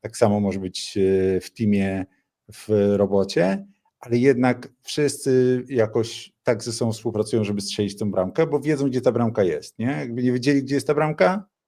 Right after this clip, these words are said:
to było im strasznie ciężko osiągnąć właśnie cel, no bo by nie wiedzieli,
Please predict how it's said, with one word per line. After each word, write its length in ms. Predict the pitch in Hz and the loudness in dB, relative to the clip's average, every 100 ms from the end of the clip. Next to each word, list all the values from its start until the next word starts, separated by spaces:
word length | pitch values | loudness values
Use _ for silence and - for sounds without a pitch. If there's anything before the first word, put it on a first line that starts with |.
| _ _ _ - | _ _ _ -2
to 120 | 143 | 0
było 240 | 131 139 | 6 8
im 100 | 127 | 8
strasznie 400 | 120 131 117 120 | 6 4 4 2
ciężko 320 | 110 107 - | 0 -4 0
osiągnąć 580 | 104 98 98 101 95 - _ _ _ _ _ _ _ - | 0 0 0 0 -2 -8 _ _ _ _ _ _ _ 2
właśnie 300 | 117 113 101 | 2 2 -4
cel, 520 | 101 113 113 120 117 - _ _ _ - | 2 6 6 6 -2 -12 _ _ _ -4
no 120 | 107 | -2
bo 120 | 107 | 0
by 120 | 104 | 0
nie 120 | 110 | 2
wiedzieli, 680 | 101 95 101 92 92 98 - | 2 4 4 4 -2 -6 -10